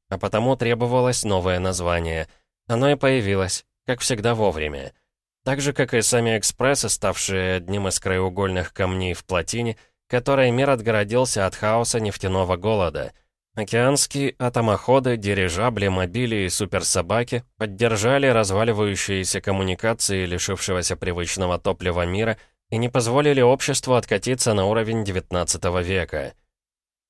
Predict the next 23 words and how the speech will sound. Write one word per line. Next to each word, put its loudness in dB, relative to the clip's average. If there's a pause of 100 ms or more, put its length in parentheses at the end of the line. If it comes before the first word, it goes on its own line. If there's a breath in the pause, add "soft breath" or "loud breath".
(440)
«Тебя -2
не 0
пугает -2
этот -4
вид?» -6 (300)
Чика -2
Мария 0
кивнула 0
в 0
окно, 0
за -2
которым -2
стремительно -4
мелькали -4
обрывки -4
сельского -2
пейзажа. -4 (460)
Деревья, 0
домики, -2
поля, -2
ветряные -2
электростанции, -4 (340 soft breath)
мобили. -2